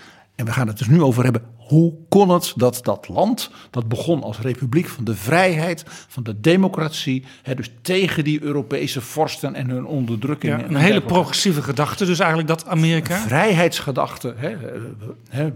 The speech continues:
Speaker 1: we hold these truths to be self-evident, that all men are created equal.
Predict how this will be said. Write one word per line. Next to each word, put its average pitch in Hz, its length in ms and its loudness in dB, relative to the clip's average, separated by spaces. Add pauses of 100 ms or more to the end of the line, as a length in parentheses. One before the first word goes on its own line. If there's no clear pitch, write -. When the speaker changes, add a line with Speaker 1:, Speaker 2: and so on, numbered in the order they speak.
(240)
Speaker 1:
we 180 200 2
hold 143 340 2
these 147 200 -2
truths 156 260 0
to 135 100 -4
be 139 100 -2
self-evident, 127 760 -2
that 117 180 -4
all 233 360 6
men 185 240 4
are 135 120 -4
created 135 480 -2
equal. 120 460 -6